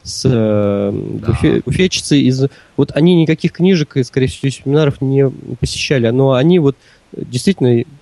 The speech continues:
Speaker 1: истинно, как <laughs> говорится, э, клиентоориентируемые люди, и вот это очень радует.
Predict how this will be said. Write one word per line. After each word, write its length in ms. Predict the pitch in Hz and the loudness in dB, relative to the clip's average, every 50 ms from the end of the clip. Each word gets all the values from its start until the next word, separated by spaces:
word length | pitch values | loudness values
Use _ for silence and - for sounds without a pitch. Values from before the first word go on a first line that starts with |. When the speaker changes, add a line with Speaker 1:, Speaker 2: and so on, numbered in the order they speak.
| _ - | _ -6
Speaker 1:
истинно, 540 | - 143 - - - 143 131 131 127 117 110 | -2 -2 -2 -2 0 0 0 2 0 0 -2
как 140 | - 123 117 | -4 -2 0
<laughs> 0 | |
говорится, 600 | 123 - - - 139 135 - - - 147 127 - - - - - - | 2 2 4 2 2 -2 -4 -4 -2 -2 -2 -4 -6 -16 -20 -10 -4
э, 220 | - 123 120 120 | 0 2 2 2
клиентоориентируемые 1160 | 117 - 151 151 151 - - 127 127 143 147 127 - 160 151 143 139 135 131 127 127 123 120 120 | 0 2 0 0 2 2 0 0 2 2 0 0 2 2 2 4 4 2 2 2 0 0 2 2
люди, 360 | 127 143 170 185 180 147 139 | 2 4 4 2 2 2 0
и 340 | 127 - - 120 123 131 131 | 0 0 0 0 2 4 2
вот 180 | 127 120 - 156 | 2 2 -2 -4
это 140 | 147 - 139 | -2 -2 -2
очень 220 | 135 - - 139 | -2 0 0 2
радует. 280 | 131 131 120 107 101 | 2 2 2 0 -2